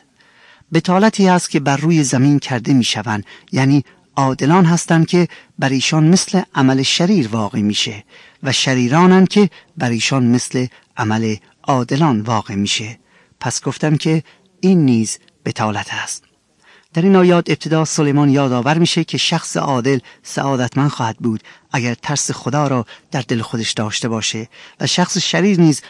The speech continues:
مجازات می‌شه. می‌فرماید وقتی شخصی مرتکب عمل بد بشه، اگر تنبیه نشه، بیشتر به طرف بدی سوق داده می‌شه. راحت‌تره براش که کارهای بد دوباره انجام بده، ولی روزی خواهد رسید که به هر حال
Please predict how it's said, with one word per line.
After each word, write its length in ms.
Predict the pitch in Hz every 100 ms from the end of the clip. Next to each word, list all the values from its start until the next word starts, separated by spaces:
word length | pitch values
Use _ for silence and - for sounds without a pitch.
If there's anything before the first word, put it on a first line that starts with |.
| _
مجازات 640 | 156 151 147 123 131 165 -
می‌شه. 380 | 107 - 104 104 _ _ _ _
می‌فرماید 560 | 147 - 139 139 147 151
وقتی 400 | 190 - 220 196 - _
شخصی 440 | - 208 190 - 185
مرتکب 540 | 175 - 160 170 165 -
عمل 280 | 151 180 127
بد 220 | 123 120
بشه، 360 | 131 - 143 143 - - - -
اگر 220 | 170 220
تنبیه 460 | - 190 180 170 214
نشه، 480 | 139 - 151 156 - _ _
بیشتر 420 | 220 185 - 226 175
به 60 |
طرف 280 | 127 131 127
بدی 420 | 120 120 120 113 - -
سوق 340 | - 143 120
داده 240 | - 113 113
می‌شه. 320 | 113 117 107 - _ 170
راحت‌تره 500 | 202 190 196 214 147
براش 320 | 120 117 -
که 80 | 139
کارهای 400 | - 127 127 127
بد 340 | 127 120 117 - _
دوباره 280 | - 117 117
انجام 400 | 110 104 110 101
بده، 260 | 104 104 - - - -
ولی 280 | 127 143 160 _ _
روزی 360 | - 123 120 135
خواهد 300 | 160 151 165
رسید 220 | 156 180
که 100 | 175
به 100 | 147
هر 100 | 131
حال 240 | 123 139